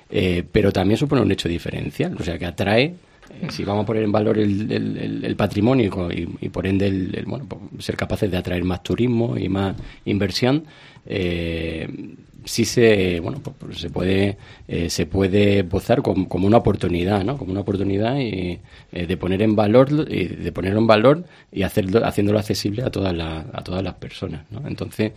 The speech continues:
eh, bueno, pues, por supuesto, conservar, mantener, eh, desarrollar y potenciar,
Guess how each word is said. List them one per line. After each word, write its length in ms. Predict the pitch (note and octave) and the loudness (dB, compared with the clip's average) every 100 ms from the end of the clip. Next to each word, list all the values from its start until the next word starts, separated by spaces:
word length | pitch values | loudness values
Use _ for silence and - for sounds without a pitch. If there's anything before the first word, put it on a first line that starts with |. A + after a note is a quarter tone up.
| - - - - | -12 -20 -20 -10
eh, 400 | E2 E2+ E2 E2 | -6 -4 -4 -4
bueno, 260 | F2+ - - | -6 -8 -14
pues, 260 | - - - F2 - | -20 -18 -16 -16 -12
por 120 | E2 | -8
supuesto, 360 | F2+ G2 G2 F#2 | -4 -2 -2 -2
conservar, 720 | E2+ E2 E2+ E2 G2 A2 A2+ | -2 -2 -2 -2 2 4 4
mantener, 640 | G2 F2+ F2 G2 A#2 A#2+ - - - - | 2 2 2 4 6 4 2 -18 -20 -8
eh, 580 | F#2+ F2 E2+ E2 E2 E2 | -4 -2 -2 -4 -6 -4
desarrollar 720 | E2+ - F#2 E2+ E2+ G2+ G#2+ | -4 -2 -4 -4 -2 0 -2
y 60 | |
potenciar, 640 | G2+ G2+ G2 F#2+ A#2 C3+ | -2 -4 -4 0 2 2